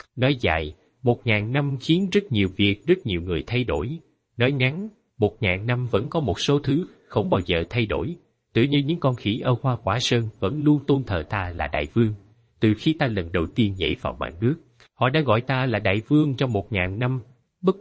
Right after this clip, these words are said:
kể ta ở đâu, bất kể ta làm gì, họ vẫn gọi ta là Đại Vương. Cho dù ta náo loạn thiên cung khiến thiên hỏa thiêu Hoa Quả Sơn,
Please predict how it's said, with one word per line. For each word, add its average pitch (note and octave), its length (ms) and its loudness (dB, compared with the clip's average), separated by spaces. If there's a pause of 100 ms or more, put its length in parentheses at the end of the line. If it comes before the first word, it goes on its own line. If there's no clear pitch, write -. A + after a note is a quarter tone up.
kể G#2 260 2
ta B2 80 0
ở A2+ 200 -2
đâu, C3+ 300 2 (220)
bất G3 220 0
kể G#2 220 4
ta B2 100 -2
làm E2+ 240 -2
gì, D#2+ 280 -6 (260)
họ A2+ 240 2
vẫn C3+ 160 0
gọi F#2 240 2
ta A2+ 140 -2
là E2+ 160 -4
Đại E2 300 -4
Vương. C3+ 240 2 (340)
Cho F3 160 4
dù A2+ 120 4
ta B2 140 0
náo C3 240 -4
loạn F2+ 320 -2
thiên D3 220 -4
cung C#3+ 200 2
khiến F3+ 240 -2
thiên D3+ 180 0
hỏa G2+ 380 -4
thiêu C3+ 180 4
Hoa C3 180 0
Quả G2 120 0
Sơn, A#2 320 0